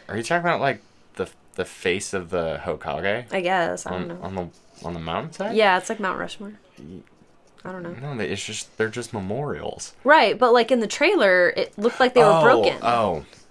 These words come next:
Speaker 2: Like,
Speaker 1: Oh,
Speaker 2: that's
Speaker 1: that
Speaker 2: what I
Speaker 1: was, like,
Speaker 2: remember.
Speaker 1: the very beginning.
Speaker 2: Yeah.
Speaker 1: Yeah.
Speaker 2: And it showed, like, Naruto running by or something. Yeah,
Speaker 1: Uh,
Speaker 2: see, I don't fucking know anything about
Speaker 1: yeah.
Speaker 2: Naruto. I don't care.
Speaker 1: Yeah,
Speaker 2: I tried
Speaker 1: I
Speaker 2: it
Speaker 1: know.
Speaker 2: and I hate it.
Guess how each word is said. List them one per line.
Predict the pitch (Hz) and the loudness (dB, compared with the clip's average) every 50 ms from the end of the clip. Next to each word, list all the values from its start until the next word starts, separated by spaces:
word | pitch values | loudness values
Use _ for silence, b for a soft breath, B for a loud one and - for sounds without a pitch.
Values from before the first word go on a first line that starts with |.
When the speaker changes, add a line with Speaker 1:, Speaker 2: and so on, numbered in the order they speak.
| _ _ _ _ - | _ _ _ _ 0
Speaker 2:
Like, | 202 | 4
Speaker 1:
Oh, | - | 6
Speaker 2:
that's | - 233 247 - | 6 6 6 6
Speaker 1:
that | 302 | 4
Speaker 2:
what | 277 | 4
I | 254 | 4
Speaker 1:
was, | 233 226 | 4 2
like, | 156 131 110 | 0 0 0
Speaker 2:
remember. | - 110 | -2 2
Speaker 1:
the | 104 | 4
very | 110 104 101 98 | 6 6 6 4
beginning. | 85 87 82 85 90 92 90 73 71 - | 2 0 0 0 0 0 -2 -4 0 4
Speaker 2:
Yeah. | 247 254 - - - | 4 6 6 4 0
Speaker 1:
Yeah. | 85 - - - - - - - - | -4 -6 -8 -8 -12 -16 -20 -10 -6
Speaker 2:
And | - 208 208 | -4 -2 -2
it | 175 | 0
showed, | - 208 196 190 | 0 0 0 0
like, | 196 190 | 0 0
Naruto | 190 190 190 196 202 180 | -2 -4 -4 -4 -4 -4
running | 170 170 180 180 165 | -4 -4 -6 -6 -8
by | 156 - - | -10 -10 -10
or | 127 123 | -12 -12
something. | - - - - - - | -14 -16 -18 -18 -18 -10
Yeah, | - - 123 127 - 143 | -6 -4 -2 0 0 0
Speaker 1:
Uh, | 143 | 0
Speaker 2:
see, | 135 277 - | 0 0 2
I | |
don't | - 403 508 508 508 | 4 4 4 4 4
fucking | 508 453 466 440 | 2 2 4 4
know | 440 415 | 4 4
anything | 370 359 330 320 294 | 4 4 4 4 4
about | - - - | 4 4 4
Speaker 1:
yeah. | 277 | 2
Speaker 2:
Naruto. | 277 269 247 - - | 0 0 0 2 2
I | 233 | 2
don't | 240 233 247 | 2 0 -2
care. | - 247 214 214 | 0 2 2 4
Speaker 1:
Yeah, | 208 190 | 4 4
Speaker 2:
I | 226 | 4
tried | - - 247 247 247 220 | 4 4 4 4 4 4
Speaker 1:
I | |
Speaker 2:
it | - 208 | 2 0
Speaker 1:
know. | 202 | -2
Speaker 2:
and | |
I | 202 | -2
hate | 220 214 - | -2 -2 -4
it. | - | -4